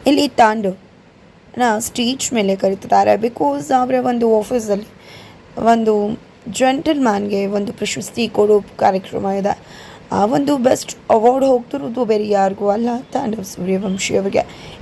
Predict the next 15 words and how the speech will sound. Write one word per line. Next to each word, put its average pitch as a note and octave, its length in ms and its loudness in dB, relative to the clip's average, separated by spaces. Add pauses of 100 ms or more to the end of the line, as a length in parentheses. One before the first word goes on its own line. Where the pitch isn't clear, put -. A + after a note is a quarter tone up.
ಈ G3+ 40 -6
ಕಡೆ B3 260 0
ಸ್ಟೇಜ್ B3 480 -4
ಮೇಲೆ A#3+ 260 0
ನಿಂತಹ A#3 640 0
ಹೋಸ್ಟ್ A#3 600 -4 (800)
ಒಂದು B3+ 500 2 (680)
ಹ್ಯುಮ್ಯಾನಿಟಿ A3+ 580 0
ಇಟ್ಕೊಂಡು G#3 500 -2
ತನ್ನ G#3 260 0
ಜೂನಿಯರ್ಸ್‌ಗೆ A#3 640 2
ತಿಳಿಸಿದ G#3+ 340 -2
ಒಂದು G#3+ 280 0
times A3+ 460 0
and G#3+ 200 0